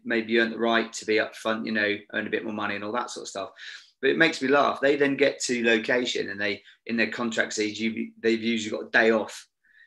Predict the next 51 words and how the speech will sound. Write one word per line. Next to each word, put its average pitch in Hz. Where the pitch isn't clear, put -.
to 107
recover 110
from, 104
you 104
know, 90
jet 120
lag. -
And 113
old 113
Wanker 139
Chop's -
here, 92
that, 113
you 127
know, 101
seven 131
o'clock 117
in 117
the 120
morning, 113
straight 120
in 107
the 104
car, 107
starting 117
the 113
recce 110
process. 104
And 113
actually 117
an 110
hour 120
later, 120
I 104
could -
be 113
tying 113
knots 123
and 110
rigging 117
abseils 110
and 104
Tyroleans, 117
you 123
know. 107
And 107
so 110
it's 120
one 127
of 110
my 107